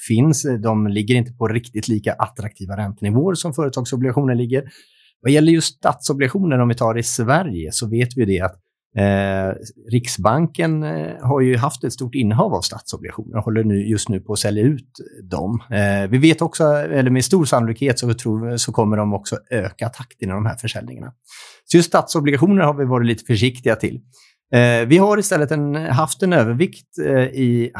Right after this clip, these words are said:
high yield, och vilket har ju tjänat oss väldigt bra under hösten. Jag vet det var många som var tveksamma till high yield. Det är ju större risk. Eh,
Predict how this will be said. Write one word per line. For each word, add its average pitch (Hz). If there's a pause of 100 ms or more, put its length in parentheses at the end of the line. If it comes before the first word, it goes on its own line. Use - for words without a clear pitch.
high 160
yield, 98 (140)
och 123
vilket 120
har 110
ju 113
tjänat 110
oss 107
väldigt 120
bra 107
under 110
hösten. 110
Jag 127
vet 151
det 170
var 151
många 135
som 127
var 123 (320)
tveksamma 135
till -
high 113 (100)
yield. 139
Det 127
är 127
ju 123
större 120
risk. 123 (720)
Eh, 107